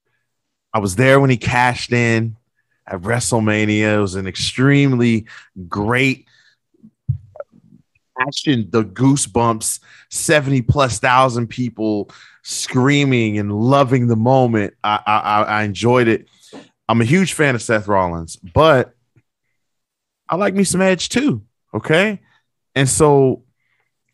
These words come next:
I'm conflicted. I don't know which side to pick. I don't know what's gonna happen.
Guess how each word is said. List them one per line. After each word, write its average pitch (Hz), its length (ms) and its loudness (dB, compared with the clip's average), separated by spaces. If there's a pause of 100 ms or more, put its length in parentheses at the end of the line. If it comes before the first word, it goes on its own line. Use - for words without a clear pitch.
(140)
I'm 156 160 0
conflicted. 233 500 -2
I 123 120 4
don't 160 140 4
know 170 280 4
which 143 320 0
side 151 360 0
to 143 80 -8
pick. 151 400 -2
I 123 100 2
don't 139 180 2
know 135 140 4
what's 135 240 2
gonna 127 180 -2
happen. 135 520 -2